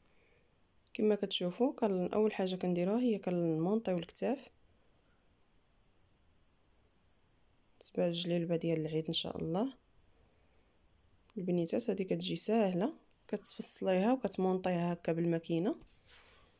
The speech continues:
وكتدفعيها هكا لشي وحده كتنبت العقيق، ولا تنبتيها، يمكن لك تنبتيها حتى ل-، حتى لراسك،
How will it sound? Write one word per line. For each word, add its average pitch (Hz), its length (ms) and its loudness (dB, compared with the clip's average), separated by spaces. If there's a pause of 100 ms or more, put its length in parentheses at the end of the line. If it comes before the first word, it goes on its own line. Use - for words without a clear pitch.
(760)
وكتدفعيها 180 800 0
هكا 175 180 -2
لشي 170 300 -2
وحده 160 320 0
كتنبت - 560 -4
العقيق، 247 420 -4
ولا 269 120 2
تنبتيها، 226 460 2
يمكن 208 280 2
لك 190 120 -6
تنبتيها 180 460 -2
حتى - 240 -2
ل-، 220 320 2
حتى - 220 -2
لراسك، 202 520 0